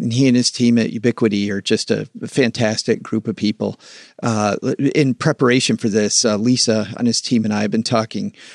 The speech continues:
I feel like, nonstop the last couple days, and, uh, and, and th-, th-, they're just great people.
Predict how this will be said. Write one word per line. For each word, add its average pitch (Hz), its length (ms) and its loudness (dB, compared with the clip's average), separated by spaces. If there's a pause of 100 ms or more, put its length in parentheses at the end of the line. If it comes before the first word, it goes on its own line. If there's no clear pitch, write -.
(180)
I - 80 -2
feel 151 180 4
like, 131 140 2
nonstop 123 800 0
the 123 100 0
last 117 280 2
couple 131 260 0
days, 120 460 2
and, 117 360 2
uh, 101 320 -2 (180)
and, 107 380 0 (140)
and 107 460 -4
th-, 127 340 -2 (200)
th-, - 200 0
they're 120 320 -2
just - 160 -4
great 104 220 0
people. 107 300 -6